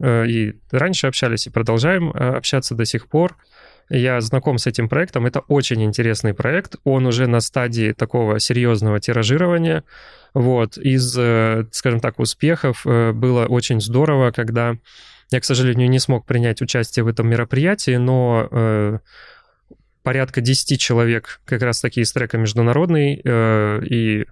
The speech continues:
вместе с Любовью, они помогали ей проводить, э, э, игру по как раз вот проекту «Мультилетопись России» на книжной выставке в июне, которая проходила на Красной площади.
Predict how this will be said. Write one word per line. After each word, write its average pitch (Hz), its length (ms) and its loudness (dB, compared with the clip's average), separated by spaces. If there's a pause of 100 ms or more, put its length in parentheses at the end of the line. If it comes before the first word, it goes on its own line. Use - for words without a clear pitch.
(240)
вместе 120 420 0
с - 300 -2
Любовью, 135 560 0 (800)
они 139 360 2
помогали 131 580 0
ей 127 220 2
проводить, 127 640 0
э, 120 420 0 (920)
э, - 420 -8 (640)
игру 143 640 2 (400)
по 131 260 2
как 120 200 -6
раз 123 240 -2
вот 117 260 -4
проекту 127 400 -2
«Мультилетопись 120 800 -2
России» 151 540 0
на 127 360 2
книжной 127 460 2
выставке 117 1040 0
в 113 140 -2
июне, 123 400 2
которая 117 360 0
проходила 131 520 0
на 120 120 2
Красной 123 360 -4
площади. 117 560 -4